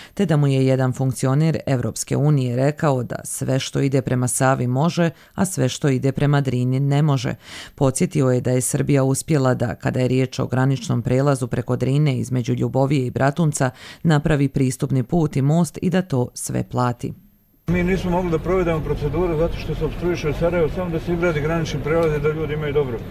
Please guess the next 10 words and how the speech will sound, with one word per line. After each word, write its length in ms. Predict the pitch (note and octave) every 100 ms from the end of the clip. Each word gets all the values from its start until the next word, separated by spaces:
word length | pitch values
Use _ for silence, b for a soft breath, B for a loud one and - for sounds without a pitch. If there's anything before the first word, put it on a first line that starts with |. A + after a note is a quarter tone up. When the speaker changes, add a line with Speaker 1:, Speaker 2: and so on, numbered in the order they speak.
| - - - -
Speaker 2:
Da 60 |
ne 100 | C#3+
moraju 280 | D#3 F3 F3+
da 80 | D#3+
četrdeset 600 | - C#3 D3+ E3+ E3+ F3
kilometara 460 | - F3 D#3+ C#3+ D#3+
idu 180 | D#3 C#3 - - - - -
kako 200 | D3 C#3
bi 100 | C3
prešli. 280 | C#3 C#3 -